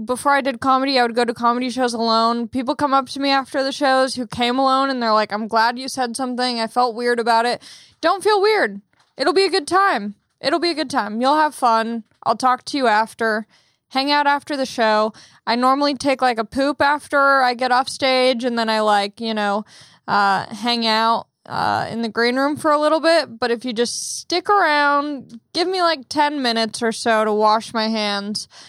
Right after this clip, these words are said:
um, then I will say hi to you and we can talk, and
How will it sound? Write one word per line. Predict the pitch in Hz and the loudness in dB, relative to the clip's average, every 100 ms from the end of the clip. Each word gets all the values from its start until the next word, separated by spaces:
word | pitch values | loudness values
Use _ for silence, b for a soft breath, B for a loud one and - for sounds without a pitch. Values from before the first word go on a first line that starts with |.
| B B | B B
um, | - 226 226 226 226 214 - 226 - | 0 2 2 0 -4 -8 -12 -8 -2
then | 254 262 254 | 0 0 -4
I | - 226 247 | -4 -2 0
will | 247 247 240 | 2 2 0
say | 269 247 | 0 2
hi | 262 285 | 2 0
to | |
you | 240 226 233 | -2 -2 -2
and | 226 226 | -2 -4
we | 233 | -6
can | 220 233 | -6 -6
talk, | 220 226 214 247 247 254 | 0 4 4 2 -2 -10
and | - 220 220 233 233 233 226 214 | -6 -2 -2 0 0 -2 -4 -8